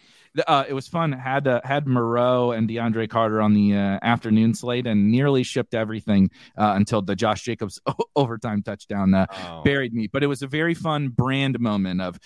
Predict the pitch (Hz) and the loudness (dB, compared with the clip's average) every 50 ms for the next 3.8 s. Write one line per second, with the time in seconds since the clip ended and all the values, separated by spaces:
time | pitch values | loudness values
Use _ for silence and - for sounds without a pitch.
0 | - - _ - 117 117 117 - - 120 110 104 104 107 107 104 - 113 107 104 | -20 -8 _ 0 0 0 0 -2 -4 -4 -2 -2 -2 -2 -2 -4 -4 -4 -2 -2
1 | 104 98 - 113 107 104 101 98 98 95 92 92 92 92 87 95 98 101 101 98 | -2 -2 0 2 2 4 4 4 2 2 2 2 2 2 2 2 0 2 2 2
2 | 98 95 92 - 98 98 95 87 90 - - 90 90 87 87 - - 90 87 82 | 2 0 -2 -2 -2 -2 -2 -2 -4 -4 -2 -2 0 0 0 0 0 0 0 0
3 | - - 92 85 85 - - 101 - 98 92 90 90 87 82 73 | 0 0 0 0 0 -2 -4 -2 2 2 4 4 4 2 0 -2